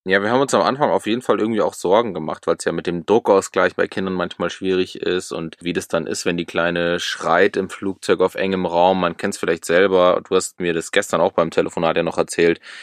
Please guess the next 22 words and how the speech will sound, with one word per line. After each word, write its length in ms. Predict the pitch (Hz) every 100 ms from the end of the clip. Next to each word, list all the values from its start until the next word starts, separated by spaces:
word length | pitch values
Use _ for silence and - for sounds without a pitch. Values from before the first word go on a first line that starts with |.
| -
dass 160 | 87 85
du 80 | 87
das 160 | 82
kennst, 380 | - 85 87 -
wenn 480 | 85 87 87 85 82
Kinder 280 | - 92 87
schreien 420 | - 85 90 98
im 100 | 95
Flugzeug 500 | - 101 - 92 90
und 80 | 90
man 140 | 87
ist 100 | 104
aber 180 | 98 -
als 160 | 92 -
anderer 380 | 101 104 98
Fahrgast 460 | 95 101 95 101 -
immer 120 | 90
so 120 | 87
ein 80 | 90
bisschen 260 | - - 82
genervt. 600 | 85 85 92 113 113 -
Und 240 | 85 80